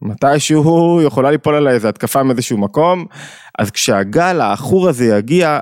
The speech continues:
אני לא אהיה כאילו, "יואו, מה קרה פה?" ואחרי שאני יודע שהגל העכור הזה מגיע,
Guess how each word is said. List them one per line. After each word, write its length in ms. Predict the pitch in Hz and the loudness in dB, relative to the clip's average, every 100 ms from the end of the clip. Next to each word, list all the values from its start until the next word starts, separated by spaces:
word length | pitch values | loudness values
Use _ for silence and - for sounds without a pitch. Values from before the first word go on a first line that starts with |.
| - | -6
אני 280 | 104 98 90 | -6 -4 -4
לא 400 | 95 113 123 135 | -4 -6 -4 -2
אהיה 420 | 143 131 139 139 | -2 -2 0 0
כאילו, 360 | 127 131 120 110 | -2 -2 0 0
"יואו, 360 | 113 131 120 | 2 2 2
מה 160 | 113 120 | 0 -4
קרה 360 | - 117 107 82 | -2 -2 0 -2
פה?" 160 | - - _ _ - - _ 82 | -8 -18 _ _ -20 -20 _ -8
ואחרי 240 | - 180 | 0 0
שאני 260 | 190 185 156 | 2 0 0
יודע 260 | 123 135 | 2 0
שהגל 360 | 127 110 110 113 | 0 -2 0 0
העכור 280 | 107 123 107 | 0 0 0
הזה 260 | 101 101 98 - | 2 0 -2 -8
מגיע, 500 | 110 107 95 95 | -4 -2 0 -2